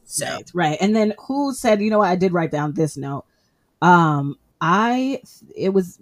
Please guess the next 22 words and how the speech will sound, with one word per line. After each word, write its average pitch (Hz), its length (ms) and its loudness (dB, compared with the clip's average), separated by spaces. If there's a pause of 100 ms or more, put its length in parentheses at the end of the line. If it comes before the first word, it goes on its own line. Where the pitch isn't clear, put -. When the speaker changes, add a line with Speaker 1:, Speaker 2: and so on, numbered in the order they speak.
(100)
Speaker 2:
either 180 280 -6
Doctor 190 300 -2
Pepper 175 460 -2
or, 151 560 -2
um, 147 460 -8 (720)
um, 135 400 -6 (480)
Pastor 170 320 -8
Cal - 300 -14 (400)
who 214 120 2
said, 160 600 -2 (100)
uh, 147 500 -2
maybe 196 320 0
twenty-five 175 600 -6
was 160 260 -2
too 160 160 -8
young. 135 340 -14 (460)
And 165 160 -2
I 170 60 0
want 175 200 0
you 170 80 -2
to 160 80 -4
take 160 320 -6